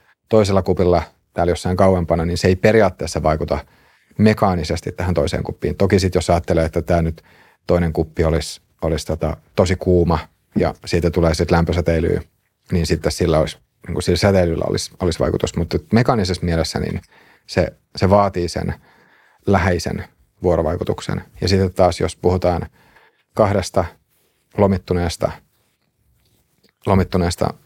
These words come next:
hiukkasesta, niin et miten, miten jotain voi tapahtua yhtä aikaa, vaikka ne ei näyttäisi olevan jotenkin vuorovaikutuksessa?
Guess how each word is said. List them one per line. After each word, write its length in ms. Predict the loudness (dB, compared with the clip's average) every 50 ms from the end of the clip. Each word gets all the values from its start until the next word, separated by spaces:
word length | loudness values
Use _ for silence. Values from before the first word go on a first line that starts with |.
| 0
hiukkasesta, 560 | 0 0 2 0 -2 -2 -4 -4 -2 -2 -4 -4 -4 -10 _ _ _ _ _ _ _ _ -2
niin 320 | 0 0 2 0 0 -2 -6 _ _ _ _ _ _
et 140 | -6 -2 2
miten, 300 | 2 2 4 2 0 0 0
miten 520 | 0 0 2 2 2 2 2 0 -2 -4 _ _ _ _ _ _ _ _ _ _ _ _
jotain 480 | 2 2 2 4 2 0 0 0 0 2
voi 180 | 2 2 2
tapahtua 640 | 2 2 2 2 2 0 -2 -4 -2 -2 0 0 -2 -4 -8 _ _ _ _ 0
yhtä 360 | 0 0 0 0 0 0 0
aikaa, 480 | 0 0 -2 -2 -2 -2 0 -2 -4 -2 0
vaikka 340 | 2 2 2 0 -4 -4 -4
ne 140 | -2 -2 -2 -2
ei 320 | -2 0 0 -2 -2 -6 _ _ _ _ _ _ _ _ _ _
näyttäisi 640 | -2 0 2 2 0 -2 -2 -2 0 0 0 0 0
olevan 360 | 0 0 0 0 -2 -2 -2 -4
jotenkin 420 | -4 -6 -6 -8 -6 -6 -4 -2
vuorovaikutuksessa? 880 | 0 0 0 0 0 0 -2 -2 -2 -4 -6 -8 -8 -10 -8 -8 -10